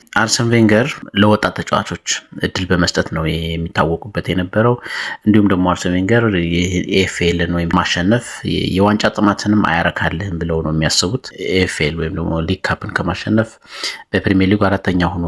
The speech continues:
መጨረስና የቻምፒዮንስ ሊግ ስፖርትን ማግኘት የተሻለ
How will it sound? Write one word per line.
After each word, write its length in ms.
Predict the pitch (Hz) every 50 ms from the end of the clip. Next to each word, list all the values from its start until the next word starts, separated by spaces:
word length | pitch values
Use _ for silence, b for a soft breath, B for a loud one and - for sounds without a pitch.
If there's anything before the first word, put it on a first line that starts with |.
| 82 85
መጨረስና 560 | 85 82 - - - 82 - - - 90 85 87 90
የቻምፒዮንስ 500 | 87 - - 85 85 - - 85 - -
ሊግ 180 | - 92 - -
ስፖርትን 400 | - - - 90 - - 92 85
ማግኘት 440 | 85 82 85 85 85 87 85 - - - B B B B B B B B B - 101 98 92
የተሻለ 520 | 90 92 92 - 110 - - 95 85 80